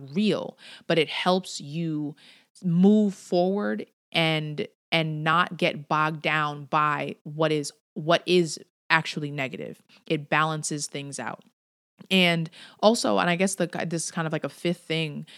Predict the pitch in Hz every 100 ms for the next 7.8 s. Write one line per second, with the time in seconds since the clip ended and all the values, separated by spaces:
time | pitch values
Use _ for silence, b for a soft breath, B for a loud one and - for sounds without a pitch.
0 | B B B 160 160 160 151 - 151 247
1 | 330 - - 160 220 233 - 156 147 -
2 | 135 131 139 143 139 - 139 127 - -
3 | 170 B B B - 185 240 302 269 196
4 | 175 170 165 - 151 160 165 156 147 151
5 | 143 143 147 151 214 180 170 160 151 -
6 | 151 143 156 147 143 127 151 165 202 180
7 | 156 143 143 - - 165 -